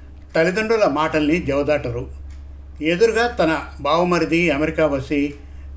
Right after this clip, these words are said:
సైంటిస్ట్ నారాయణమూర్తి. అతని చెల్లెలు గౌతమి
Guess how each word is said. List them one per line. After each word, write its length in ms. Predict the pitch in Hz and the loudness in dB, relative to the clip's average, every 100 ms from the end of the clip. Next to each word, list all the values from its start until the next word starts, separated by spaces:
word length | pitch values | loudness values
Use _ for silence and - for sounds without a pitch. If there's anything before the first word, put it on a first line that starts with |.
| - | -2
సైంటిస్ట్ 760 | 165 190 190 190 - 160 127 | 0 0 -2 -4 -2 -2 0
నారాయణమూర్తి. 840 | 143 147 160 151 131 127 131 117 - - - - - - - - - - - | 0 2 2 2 0 -4 -6 -8 -10 -16 -18 -20 -20 -20 -20 -20 -20 -16 -6
అతని 300 | 151 175 160 | -4 2 0
చెల్లెలు 340 | 160 165 208 233 | 2 2 2 2
గౌతమి 640 | 151 160 180 240 202 120 | 4 4 2 0 -2 -4